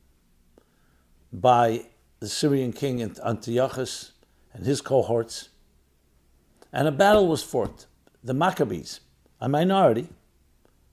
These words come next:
meaning much smaller army than the Greeks or the Syrians, Greco-Syrians, but they won the battle. And as we say in the prayer, that the mighty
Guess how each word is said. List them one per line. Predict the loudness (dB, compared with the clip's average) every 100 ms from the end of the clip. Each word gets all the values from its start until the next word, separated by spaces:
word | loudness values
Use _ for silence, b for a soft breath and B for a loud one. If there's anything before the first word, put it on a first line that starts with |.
| _ 0
meaning | 2 4
much | 2 0
smaller | 2 4 4 4
army | 4 4 4 -2 -12 _ _ _ _ -4
than | 0 2 0 -8 _ _ _
the | -6
Greeks | -2 -2 -2 -6
or | -4 -4
the | -4 -6
Syrians, | 0 2 2 0 -4 -12 -18 _ _ _ -8
Greco-Syrians, | -8 -4 -6 -4 -4 -4 -6 -12 -20 _ _ _ _ _ _ _ _ _ _ _ _ _ _ -4
but | 4
they | 6 6 6 -4 _
won | -6 -4 -4
the | -4
battle. | -6 -6 -10 -20 _ _ _
And | -6
as | -4 -4
we | -4
say | -2 -2
in | -2
the | -4
prayer, | 0 2 2 -2 -10 _ _ _ _ _ _ _
that | -4 -2
the | 2
mighty | 6 6 6 0